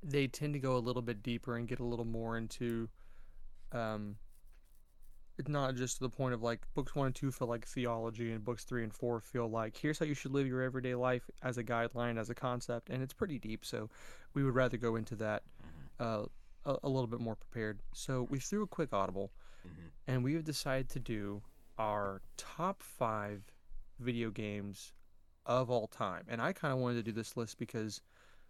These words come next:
Speaker 1: um, we've now had some <coughs> serious time with Elden Ring,
Speaker 2: Mm-hmm.
Speaker 1: uh, which is mine and Sean's, from mine and Sean's, more or less from our favorite series, from our favorite, um, studio, at least, for sure.
Speaker 2: Mm-hmm. At least
Speaker 1: Um,
Speaker 2: collectively.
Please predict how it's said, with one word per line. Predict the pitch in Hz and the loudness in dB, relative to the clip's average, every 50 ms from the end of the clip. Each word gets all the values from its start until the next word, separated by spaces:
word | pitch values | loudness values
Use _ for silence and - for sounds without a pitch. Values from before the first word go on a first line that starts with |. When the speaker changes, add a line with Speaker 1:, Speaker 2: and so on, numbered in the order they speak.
| - - - | -20 -10 -4
Speaker 1:
um, | - 113 110 104 104 104 101 104 - _ _ - | 0 2 2 2 2 0 -4 -6 -10 _ _ 0
we've | 143 135 117 | 0 2 4
now | 131 131 127 123 | 4 4 4 2
had | 117 120 113 113 113 107 - - - - | 2 0 0 0 -2 -4 -10 -14 -18 -12
some | - - 139 131 127 120 113 - _ - | -8 -4 -2 0 0 0 -2 -4 _ -14
<coughs> | - - - | -8 -6 -4
serious | - 143 139 135 135 123 113 107 - | -2 2 4 6 6 6 4 2 0
time | - - - 113 107 104 104 101 98 - - - - - - - | -4 -4 -2 0 0 0 0 -2 -4 -8 -12 -18 -20 -20 -12 -4
with | - 127 113 - | -2 -2 0 2
Elden | 120 110 107 98 104 101 | 4 4 4 2 0 -2
Ring, | 98 101 101 107 117 131 - _ _ - - - - | -2 -2 -2 -2 -4 -4 -6 _ _ -20 -20 -14 -12
Speaker 2:
Mm-hmm. | 90 92 95 85 80 80 - - - - 107 | -10 -10 -8 -10 -10 -12 -12 -8 -4 0 2
Speaker 1:
uh, | 104 | 2
which | 107 113 113 - | 2 2 0 -2
is | 123 110 | -2 0
mine | 113 120 117 117 | 2 2 2 2
and | 113 110 | 0 -2
Sean's, | - - 117 113 113 110 110 107 - | 0 0 2 2 2 0 -2 -4 -4
from | - - 139 131 123 123 | 2 4 4 6 6 4
mine | 120 117 117 | 2 2 2
and | 113 - | 0 -2
Sean's, | - 123 117 113 113 104 110 | 0 0 0 0 0 -2 0
more | 123 127 120 113 107 | 0 2 2 4 4
or | 101 | 4
less | 101 101 98 101 | 4 2 2 0
from | - - 107 | -2 -4 -2
our | 101 98 98 | -2 -2 -2
favorite | - - 110 104 95 - 95 | -2 -2 -2 -2 -2 -4 -6
series, | - - 110 107 107 | -4 -2 -2 -2 -2
from | - - 185 | -2 0 2
our | 175 139 123 | 2 2 4
favorite, | - 131 120 107 110 107 98 - - - - - | 2 0 2 2 0 -2 -2 -4 -14 -14 -4 0
um, | 117 107 101 101 95 95 98 - - - - - - | 2 2 2 2 0 -4 -8 -10 -14 -20 -20 -20 -16
studio, | - - - - 139 123 107 98 98 95 | -10 -6 0 2 4 4 4 2 2 0
at | 98 - | 0 -2
least, | 110 107 117 120 - | -2 -4 -4 -4 -6
for | - 104 | -8 -6
sure. | - - - 117 104 95 95 110 - - - - | -6 -4 -4 -2 -2 -2 -4 -6 -8 -12 -12 -10
Speaker 2:
Mm-hmm. | 113 110 110 107 104 101 104 - - 135 | -8 -6 -4 -6 -6 -6 -10 -12 -6 0
At | 143 151 | 4 6
least | 147 147 127 113 | 6 6 6 6
Speaker 1:
Um, | 110 107 | 4 4
Speaker 2:
collectively. | 127 120 117 - - 98 82 - 80 82 82 82 | 4 2 2 0 -4 -12 -12 -10 -12 -12 -12 -12